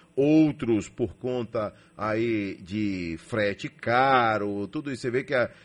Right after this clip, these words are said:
a, a maior feira agropecuária, a das maiores, aliás, do Brasil, todas elas tiveram algum impacto, né? Todas elas, né?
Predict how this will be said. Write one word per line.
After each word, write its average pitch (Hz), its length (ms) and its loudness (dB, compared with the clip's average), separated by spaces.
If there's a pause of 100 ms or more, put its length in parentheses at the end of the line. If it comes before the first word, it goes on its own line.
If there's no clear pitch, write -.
(120)
a, 95 920 -4
a 101 40 -6
maior 117 240 -2
feira 135 600 2 (360)
agropecuária, 101 1080 -2 (340)
a 101 80 -6
das 104 260 -6
maiores, 143 520 4
aliás, 101 320 -2
do 113 80 -4
Brasil, 120 520 0 (120)
todas 196 500 6
elas 120 460 -2
tiveram 123 460 -2
algum 120 160 -6
impacto, - 600 -6 (340)
né? 98 260 -6 (100)
Todas 170 320 -2
elas, - 400 -14 (200)
né? 104 200 -10